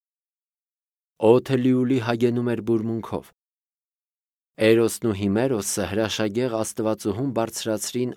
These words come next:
Օլիմպոս։ Բարձրագոչ ողջույն տվին նրան աստվածները։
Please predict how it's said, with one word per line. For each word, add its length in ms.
Օլիմպոս։ 640
Բարձրագոչ 800
ողջույն 580
տվին 360
նրան 320
աստվածները։ 880